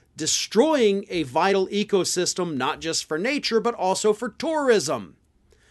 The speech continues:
Things are getting bad. We have construction sites left abandoned because of Ron DeSantis's anti-immigration legislation. He is destroying the state of Florida, and the Republicans in Tallahassee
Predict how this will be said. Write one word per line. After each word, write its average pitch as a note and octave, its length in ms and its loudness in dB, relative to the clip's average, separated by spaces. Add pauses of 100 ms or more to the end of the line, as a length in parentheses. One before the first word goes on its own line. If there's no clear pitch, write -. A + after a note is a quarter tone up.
(460)
Things A#3 500 2
are G#3 80 2
getting G3 300 2
bad. F#3+ 320 0
We E3+ 160 -2
have F#3 260 0
construction G3 680 -2
sites E3 420 -4
left E3+ 260 -4
abandoned D#3 880 -2 (340)
because D#3+ 280 -4
of C3 140 -6
Ron F#3 360 4
DeSantis's F#3 760 -2
anti-immigration E3+ 1200 -2
legislation. D3 920 -4 (680)
He C4 300 0
is G#3 160 0
destroying F#3 960 2
the C3+ 80 -8
state F#3+ 420 2
of F#3+ 80 -4
Florida, C#3+ 500 -2
and C#3+ 140 -6
the C#3+ 60 -4
Republicans A3+ 680 -4
in G#3+ 80 -2
Tallahassee F3 840 0